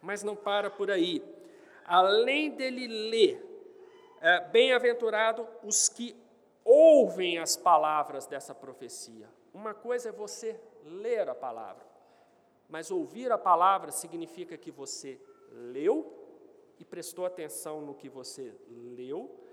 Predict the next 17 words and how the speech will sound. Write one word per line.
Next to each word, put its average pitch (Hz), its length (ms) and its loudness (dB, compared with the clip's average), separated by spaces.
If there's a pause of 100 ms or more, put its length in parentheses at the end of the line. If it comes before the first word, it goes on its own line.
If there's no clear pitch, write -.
(220)
e 175 80 -16
procurou 196 500 -4
estabelecer 185 840 -8
conexões 165 1000 -12 (240)
entre 151 240 -14
aquilo 143 380 -16
que 143 160 -20
você 139 480 -16 (460)
leu. 117 420 -18 (1200)
Você 147 240 -8
não 196 160 -8
apenas 190 420 -12
passou 185 520 -8
o 151 220 -8
olho, 117 380 -10 (640)
você 151 480 -8 (560)
leu 147 480 -14